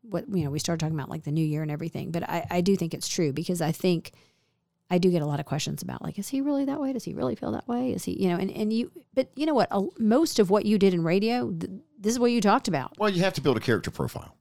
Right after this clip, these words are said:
Speaker 1: Yeah.
Speaker 2: You have to have a character profile, even in, in radio, major market radio. And that character profile, you have to stick to that character profile.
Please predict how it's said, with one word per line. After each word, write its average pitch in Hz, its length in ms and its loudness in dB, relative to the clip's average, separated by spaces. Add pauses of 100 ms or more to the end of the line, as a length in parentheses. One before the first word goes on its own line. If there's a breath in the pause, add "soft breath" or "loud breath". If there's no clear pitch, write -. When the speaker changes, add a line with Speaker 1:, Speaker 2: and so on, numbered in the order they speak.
(240)
Speaker 1:
Yeah. - 200 0
Speaker 2:
You 95 100 0
have 113 100 2
to 123 60 2
have 110 60 2
a 92 40 -6
character - 260 -2
profile, - 360 -4
even 113 380 0
in, 92 160 -6
in 85 180 -2
radio, 73 300 -2
major 85 200 -4
market 80 180 -2
radio. 65 320 -4 (600)
And 117 80 -4
that 117 80 -2
character 147 260 2
profile, 156 280 6
you 90 80 0
have 120 120 2
to 85 80 -4
stick 143 200 -4
to - 80 -6
that 92 100 0
character - 240 -4
profile. - 440 -2